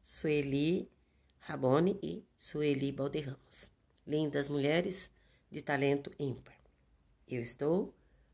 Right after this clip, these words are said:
aprendendo. Então, em dois mil e oito, como vocês podem ver, faz tempo, né? Olha lá. Eu fiz a tela que eu chamo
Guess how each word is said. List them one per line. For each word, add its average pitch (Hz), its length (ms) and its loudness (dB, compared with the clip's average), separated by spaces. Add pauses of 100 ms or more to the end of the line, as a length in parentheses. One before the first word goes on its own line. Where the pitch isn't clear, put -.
(180)
aprendendo. 175 540 -2 (760)
Então, 170 400 4
em 214 100 8
dois 151 260 8
mil 208 220 8
e 160 160 4
oito, 208 420 6 (340)
como 151 180 -8
vocês 143 380 4
podem 165 400 8
ver, 151 220 2
faz 139 280 0
tempo, 160 800 4
né? 226 300 0 (520)
Olha 151 200 -2
lá. 151 180 -4 (800)
Eu 92 140 -8
fiz 147 320 -8
a 139 80 -4
tela 214 460 -8 (760)
que - 140 -10
eu 147 80 -2
chamo 139 480 0